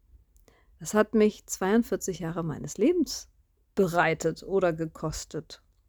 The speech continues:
Von den physikalischen Anstrengungen mal ganz abgesehen, was es bedeutet, ein, eine Laube, einen Kleingarten leer zu räumen und den Besitz von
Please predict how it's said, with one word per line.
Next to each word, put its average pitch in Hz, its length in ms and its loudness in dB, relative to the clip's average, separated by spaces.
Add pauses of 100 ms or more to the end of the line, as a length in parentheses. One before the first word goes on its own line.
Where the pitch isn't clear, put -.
(140)
Von 202 260 4
den 180 240 2
physikalischen 196 800 0
Anstrengungen 180 560 -2
mal 160 140 -2
ganz 156 240 -4
abgesehen, 175 800 -2 (440)
was 156 240 -4
es 190 80 -12
bedeutet, 165 840 0 (100)
ein, 156 500 -2 (200)
eine 160 200 -2
Laube, 185 540 4 (920)
einen 156 200 -12
Kleingarten 190 640 0
leer 190 280 4
zu - 140 -6
räumen 180 560 2 (880)
und 185 240 2
den 180 360 2
Besitz 190 480 0 (400)
von 175 260 -2